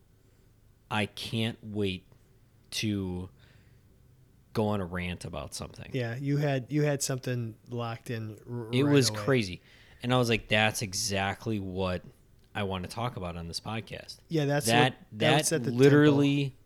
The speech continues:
Speaker 2: tempo.
Speaker 1: like, embodied for me what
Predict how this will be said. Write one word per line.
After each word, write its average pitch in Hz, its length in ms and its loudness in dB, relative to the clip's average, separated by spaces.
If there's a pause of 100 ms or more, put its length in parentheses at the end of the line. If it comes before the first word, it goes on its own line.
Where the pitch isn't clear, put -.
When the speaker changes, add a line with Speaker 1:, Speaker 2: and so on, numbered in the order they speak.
(140)
Speaker 2:
tempo. 107 120 -4
Speaker 1:
like, 98 240 -2 (300)
embodied 95 1080 -2 (340)
for 104 280 -4
me 92 500 -4 (420)
what 101 500 -2